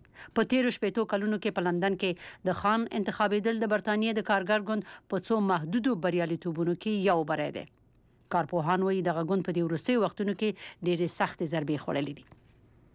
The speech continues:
جمهور رئیس اوباما په خپلې هفته ییزې وینا کې د مور د ورځې په مناسبت چې سبا ته نمانځل کیږي، د خپلې میرمنې میشل اوباما په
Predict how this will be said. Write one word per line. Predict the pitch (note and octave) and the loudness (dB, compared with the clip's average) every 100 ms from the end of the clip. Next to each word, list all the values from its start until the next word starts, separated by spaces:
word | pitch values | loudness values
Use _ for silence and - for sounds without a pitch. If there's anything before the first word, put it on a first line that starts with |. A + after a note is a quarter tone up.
| - - - - - - - - - - - | -20 -20 -20 -20 -20 -20 -20 -20 -20 -2 2
جمهور | B3 A#3+ C#4 | 4 4 2
رئیس | C#4+ B3+ G#3+ | 0 2 2
اوباما | A#3 B3 B3 A#3+ | 2 4 0 -2
په | - | -6
خپلې | - B3 G3 | -4 -2 -2
هفته | G#3 - G3+ | -2 -2 0
ییزې | A#3+ A#3 A#3+ G3+ | 0 2 2 2
وینا | F#3 G#3+ A3 | 4 2 0
کې | A3+ G#3+ - - - - G3 | -2 -4 -8 -20 -20 -2 2
د | G3+ | 4
مور | A#3 B3 G#3 | 4 2 0
د | G#3 | 0
ورځې | G3+ A#3 A3+ A#3 | 2 0 0 -4
په | G3+ F#3+ | 0 0
مناسبت | F#3 F3 F#3 G#3+ - | 0 0 0 -2 -2
چې | G#3 | -2
سبا | F3+ E3 B3 | 0 2 2
ته | A3 | 0
نمانځل | F3+ F3 E3+ D#3 | 0 0 0 0
کیږي، | A3 G3 G3+ F#3 - - - | 0 2 0 -2 -14 -6 -2
د | A3+ | -2
خپلې | - C4+ C4+ B3 | 2 2 2 2
میرمنې | G#3+ G#3 B3 A3+ D3 _ _ F#3 | 2 2 2 0 -2 _ _ -4
میشل | A#3 A#3+ G#3 | -2 2 2
اوباما | F#3 G#3+ G3 | 2 2 2
په | F3+ | 0